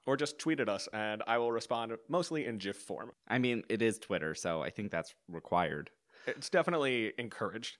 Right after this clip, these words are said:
Speaker 2: Okay, so this week, the pick is by me,
Speaker 1: Woo!
Speaker 2: Mark Schaefer. Today, we're watching Shrek.
Speaker 1: Winner of the first ever Academy Award for Best Animated Film.
Speaker 2: I didn't actually know that.
Speaker 1: Yeah, it beat out Monsters, Inc. It was a big thing.
Speaker 2: There were no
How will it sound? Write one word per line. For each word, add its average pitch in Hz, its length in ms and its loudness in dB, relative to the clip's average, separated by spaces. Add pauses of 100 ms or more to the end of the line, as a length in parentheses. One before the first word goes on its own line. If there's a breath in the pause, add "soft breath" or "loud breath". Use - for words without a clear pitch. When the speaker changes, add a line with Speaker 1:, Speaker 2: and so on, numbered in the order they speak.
(100)
Speaker 2:
Okay, 170 320 10
so 147 200 8
this 165 260 10
week, 123 260 4
the 123 80 4
pick 147 260 0
is 117 140 4
by 107 480 6
me, 87 520 -4
Speaker 1:
Woo! 494 320 8
Speaker 2:
Mark 370 320 10
Schaefer. - 500 -2 (260)
Today, 185 300 10
we're 214 180 10
watching 135 500 6 (120)
Shrek. - 540 4
Speaker 1:
Winner 180 320 4
of 143 200 2
the 135 80 0
first 156 340 -2 (100)
ever 135 400 4
Academy 123 320 2
Award 123 260 2
for 117 100 -8
Best 117 220 0
Animated 120 360 -4
Film. 117 200 -6 (320)
Speaker 2:
I 143 60 10
didn't 175 240 8
actually 107 420 4
know 104 200 6
that. 71 260 -2
Speaker 1:
Yeah, 131 160 6
it 107 140 -2
beat 135 140 2
out 123 120 6
Monsters, 110 380 -2
Inc. 107 160 -4
It 76 60 -6
was 90 100 -6
a 98 40 -6
big 98 140 -6
thing. 95 200 -8 (220)
Speaker 2:
There 139 120 8
were 170 80 4
no 120 280 4